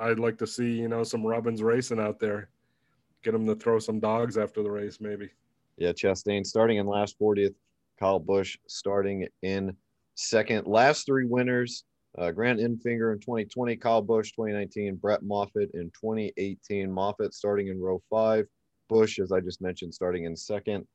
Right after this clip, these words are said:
Speaker 2: and Enfinger starting, uh, nineteenth in row ten.
Speaker 1: I'm, uh, uh, in this race,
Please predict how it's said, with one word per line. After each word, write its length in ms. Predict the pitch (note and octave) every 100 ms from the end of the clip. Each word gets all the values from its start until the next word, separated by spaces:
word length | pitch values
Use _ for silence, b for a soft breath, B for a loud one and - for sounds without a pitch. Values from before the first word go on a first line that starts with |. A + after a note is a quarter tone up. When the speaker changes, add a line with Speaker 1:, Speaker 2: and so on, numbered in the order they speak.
| _ _ -
Speaker 2:
and 400 | E2+ E2 D#2+ D#2 - -
Enfinger 720 | G2 G#2 G2+ F#2 F2 E2+ E2+ - _ _ _
starting, 640 | - G2 F#2 F2 F2 E2+ D#2+ _ _ -
uh, 180 | E2+ D#2+
nineteenth 600 | E2+ F#2+ F#2 - F#2+ E2+ -
in 240 | E2+ D#2+ D#2
row 260 | D#2+ D#2+ -
ten. 340 | - D#2+ C#2+ _ _ _ _ _ _ -
Speaker 1:
I'm, 300 | B2+ D3+ D3+
uh, 320 | D3+ D3+ C#3+ - _ _ -
uh, 680 | A#2+ B2 B2 A#2+ A#2+ A#2+ B2 _ _ _ -
in 120 | B2
this 200 | C#3 C3+
race, 260 | C#3+ C#3+ C#3